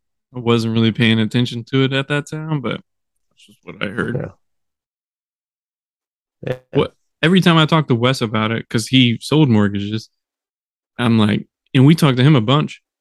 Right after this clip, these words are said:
Speaker 1: before we decided to do all this. And he was like, "Oh, yeah, it's a higher interest rate, but they'll go down." And, like, they have gone up <laughs> the entire time.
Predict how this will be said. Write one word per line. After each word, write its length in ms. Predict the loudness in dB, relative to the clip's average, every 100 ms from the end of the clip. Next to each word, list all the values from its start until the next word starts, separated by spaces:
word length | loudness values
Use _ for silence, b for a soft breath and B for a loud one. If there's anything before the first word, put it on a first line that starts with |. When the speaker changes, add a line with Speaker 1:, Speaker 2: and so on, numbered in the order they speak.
| _ _ _ _ _ _
Speaker 1:
before 340 | -10 -2 0 0
we 340 | 0 0 -2
decided 560 | -4 -6 -2 -2 -4 -6
to 100 | -2
do 220 | 0 2
all 140 | 0 -4
this. 280 | -8 -12 -14 -2
And 100 | 2
he 100 | 2
was 120 | 2
like, 160 | -2 -2
"Oh, 120 | -2
yeah, 280 | -2 -4 -6
it's 160 | -6
a 60 | -4
higher 220 | -2 0
interest 320 | 0 -2 -4
rate, 200 | -2 -2
but 140 | -4 -2
they'll 120 | 2
go 140 | 2 2
down." 320 | 0 -2 -6 _ _ _ _ _ _ _ _ _ _ _ _ _ -6
And, 100 | 0
like, 160 | 2 4
they 100 | 2
have 140 | 4
gone 260 | 2 2 0
up 240 | -4 -6 _ _ _ _
<laughs> 340 | _ _ _
the 1900 | -2 0 0 4 4 4 2 -2 0 -2 -4 -8 -10 -12 -14 -14 0 4 6
entire 460 | 4 4 4 4 2
time. 340 | 2 2 0